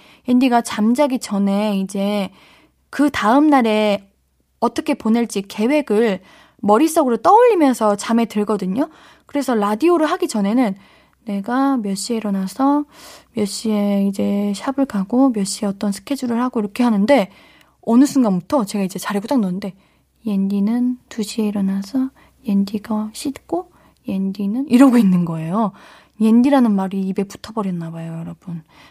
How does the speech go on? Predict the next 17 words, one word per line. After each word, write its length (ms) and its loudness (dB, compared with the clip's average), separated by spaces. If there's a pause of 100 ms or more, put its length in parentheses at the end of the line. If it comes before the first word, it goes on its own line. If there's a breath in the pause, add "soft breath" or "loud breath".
(160 soft breath)
저는 320 -2
옌디입니다. 1000 4
여러분 340 2
함께 440 0
해주세요. 840 -2 (560 loud breath)
<laughs> 880 -6
팔구삼구 680 4
님, 360 4 (360 soft breath)
저 200 2
크리스마스 580 0
또 120 -2
출근인데 840 2
쉬는 360 -4
분들은 480 2
좋겠어요. 840 2 (1300)
좋겠어요, 880 -2
여러분들. 640 -2